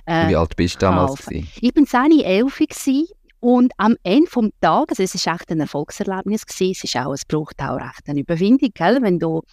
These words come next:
Speaker 1: äh, als kleines, ich bin dazu mal recht introvertiert gewesen, als kleines Mädchen, oder, ähm, äh, vor den Leuten, äh, anstehst und sagst, "Ja,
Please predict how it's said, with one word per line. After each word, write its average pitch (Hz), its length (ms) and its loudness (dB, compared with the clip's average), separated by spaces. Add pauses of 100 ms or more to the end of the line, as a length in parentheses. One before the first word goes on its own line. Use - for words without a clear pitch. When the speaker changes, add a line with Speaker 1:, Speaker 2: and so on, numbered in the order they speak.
(320)
Speaker 1:
äh, - 60 -6
als 147 360 -6
kleines, 196 400 -2
ich - 140 -10
bin 147 140 0
dazu 156 280 -2
mal 156 180 0
recht 151 280 -6
introvertiert 214 760 -2
gewesen, - 200 -6
als - 140 -8
kleines 185 360 -4
Mädchen, 175 520 -2
oder, - 220 -2 (540)
ähm, 165 260 2 (280)
äh, 165 160 0
vor 170 240 -4
den 151 160 -2
Leuten, 196 200 2 (240)
äh, 170 60 -6
anstehst 175 880 -2
und 196 100 -2
sagst, 170 340 -2
"Ja, 175 220 0